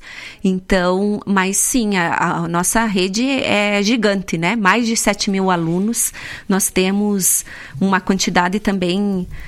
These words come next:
ah, grande de profissionais que fazem, mais de mil cento e sessenta profissionais que fazem a educação. Então, ah, tem sido desafiador e, e a gente tá,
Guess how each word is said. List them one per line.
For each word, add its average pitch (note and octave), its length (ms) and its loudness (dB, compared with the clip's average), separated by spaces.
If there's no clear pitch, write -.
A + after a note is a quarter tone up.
ah, F3+ 400 2
grande F#3 460 2
de F#3+ 120 -2
profissionais G3 840 0
que A3 100 -2
fazem, G3+ 560 4
mais F#3 260 2
de G#3+ 140 0
mil F3+ 640 2
cento F#3 520 2
e - 20 2
sessenta F#3+ 560 0
profissionais F3+ 640 -6
que - 140 -8
fazem F#3+ 500 4
a F3+ 100 0
educação. F3 680 -2
Então, G3 880 0
ah, F#3+ 340 2
tem A3 160 4
sido A3+ 320 0
desafiador A#3+ 920 0
e, A3 680 0
e G#3+ 100 2
a G#3+ 60 4
gente G#3+ 280 -2
tá, A3 160 2